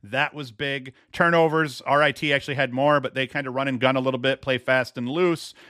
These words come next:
Ground balls, very similar here. Faceoffs, Bowdoin actually held the edge overall. So as we come into the stats here, um, it's Drew Hutchinson. He picks up fourteen saves against six goals against, and then Will Starrett, he comes in in relief,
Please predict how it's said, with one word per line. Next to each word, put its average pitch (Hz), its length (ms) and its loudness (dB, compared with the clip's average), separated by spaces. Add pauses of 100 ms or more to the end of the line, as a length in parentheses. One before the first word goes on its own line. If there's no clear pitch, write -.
(120)
Ground 147 280 2
balls, 147 340 2
very 143 240 -2
similar 139 420 -2
here. 135 220 2
Faceoffs, 143 560 0
Bowdoin 135 240 2
actually 131 300 -6
held 127 240 -4
the 117 180 -12
edge 135 420 0 (320)
overall. 143 600 4 (180)
So - 140 -8
as 127 80 -4
we 123 100 -6
come 165 200 0
into 147 120 -4
the 127 80 -8
stats 147 440 -2
here, 120 320 -6 (1040)
um, 120 280 0 (280)
it's 127 160 -8
Drew 156 280 2
Hutchinson. 147 720 -4
He 165 160 -12
picks 170 320 -2
up 147 160 0
fourteen 156 500 -2
saves 139 440 -2
against 127 420 -6
six 151 260 -4
goals 139 320 0
against, 131 400 -2
and 131 140 -4
then 127 160 0
Will 135 160 2
Starrett, 127 480 0
he 131 120 -8
comes 127 320 -6
in 127 120 -2
in 120 160 0
relief, 120 400 -2